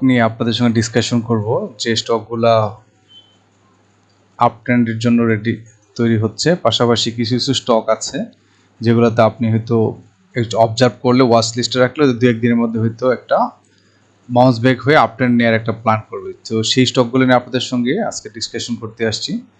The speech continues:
তো ডিসকাশন করার পর, শুরুতে আমি বলে রাখি, আমার বিডি স্টক চ্যানেলটাকে সাবস্ক্রাইব করবেন। আমি প্রতিদিনই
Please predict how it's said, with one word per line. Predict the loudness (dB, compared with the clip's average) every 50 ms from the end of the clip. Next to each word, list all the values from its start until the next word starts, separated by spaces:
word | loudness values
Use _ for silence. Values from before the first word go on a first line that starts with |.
| _ _ _ _ _ _ _ _ -4
তো | 0 0 0
ডিসকাশন | 2 0 -2 -2 -2 -2 0 0 -2 0
করার | 2 4 4 4 4
পর, | 2 0 -2 -2 -2 -6 -4 -2 0 0 0 -2
শুরুতে | -2 0 2 2 2 4 2
আমি | 2 2 2
বলে | 2 2 2 2
রাখি, | 2 0 0 2 2
আমার | 4 4 4 2 2
বিডি | 0 0 -2
স্টক | -2 -4 -6 -10
চ্যানেলটাকে | -8 -6 -6 -4 -4 -4 -4
সাবস্ক্রাইব | -4 -4 -4 -4 -6 -8 -12 -12 -12 -10
করবেন। | -10 -8 -4 -2 -2 -2 -2 -4 -8 _ _ _ _ _ _ _ _ _ -6
আমি | -2 -2 0 0 0 0 0 0 0
প্রতিদিনই | -2 -2 -2 0 2 2 4 6 4 6 6 4 4 2